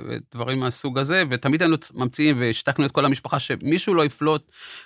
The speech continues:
חלילה משהו, וכשהיא חזרה, ביום שהיא חזרה מדרום אמריקה, כל כך שמחה ומרוצה, ועם מיליון סיפורים, נתנו לה ככה לספר, ואחרי כמה שעות ישבנו איתה, ודיברנו איתה, והיא מאוד כעסה בהתחלה,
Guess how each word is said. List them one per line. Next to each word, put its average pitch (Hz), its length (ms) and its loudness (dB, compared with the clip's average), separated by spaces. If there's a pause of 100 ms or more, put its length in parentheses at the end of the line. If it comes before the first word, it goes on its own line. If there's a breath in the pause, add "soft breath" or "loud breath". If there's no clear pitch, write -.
חלילה 139 340 2
משהו, 127 360 2
וכשהיא 120 520 0
חזרה, 139 360 2
ביום 135 200 2
שהיא - 180 -8
חזרה 127 280 2
מדרום 120 420 2
אמריקה, 110 420 -2 (240)
כל - 120 -10
כך - 160 -10
שמחה 123 360 0
ומרוצה, 120 380 0
ועם 120 180 2
מיליון 117 360 0
סיפורים, 104 580 -6 (480 loud breath)
נתנו 143 220 2
לה 135 80 4
ככה 123 440 2
לספר, 113 600 -2
ואחרי 127 540 0 (560)
כמה 165 160 -2
שעות 214 300 -2 (160)
ישבנו 117 400 -6
איתה, - 160 -12 (120)
ודיברנו 123 800 -10
איתה, 117 200 -10
והיא 123 140 0
מאוד 156 220 6
כעסה 107 340 0
בהתחלה, 101 480 -10